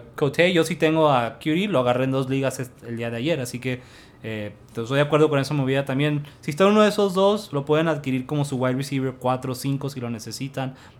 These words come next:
Más bien como un cinco, eh, pero sí, a lo que llegamos ahí es del lado de los Texans. Obviamente, Deshaun Watson lo tienen que empezar, DeAndre Hopkins lo tienen que empezar. Y como dijo Christian, Kiki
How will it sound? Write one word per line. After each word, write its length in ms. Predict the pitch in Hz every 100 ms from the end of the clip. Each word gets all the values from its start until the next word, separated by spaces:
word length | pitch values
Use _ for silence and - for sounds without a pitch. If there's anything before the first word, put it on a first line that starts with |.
| -
Más 120 | 196 214
bien 120 | 196
como 180 | 185 175
un 80 | 170
cinco, 480 | 165 160 170 175 - - - -
eh, 420 | 131 127 123 120 -
pero 420 | 127 120 117 117
sí, 320 | 117 185 185 -
a 120 | 123
lo 120 | 135 131
que 160 | 127
llegamos 400 | 120 127 147 151
ahí 200 | 143 151
es 100 | 156
del 100 | 135
lado 160 | 131 143
de 100 | 139
los 140 | 117 -
Texans. 540 | 156 156 170 170 - - -
Obviamente, 600 | 180 156 139 139 147 143 135
Deshaun 360 | 123 131 135 127
Watson 460 | 127 127 143 131 123
lo 60 | 120
tienen 180 | 123 123
que 80 |
empezar, 540 | 123 113 110 143 135 135 - -
DeAndre 340 | 117 113 117 113
Hopkins 420 | 131 127 135 127 123 -
lo 40 |
tienen 240 | 117 113 110
que 80 | 107
empezar. 500 | 110 113 139 147 - - -
Y 340 | 131 131 127 123 - -
como 300 | 131 127 127
dijo 180 | 143 156
Christian, 380 | 175 175 190
Kiki 500 | 180 202 196 220 214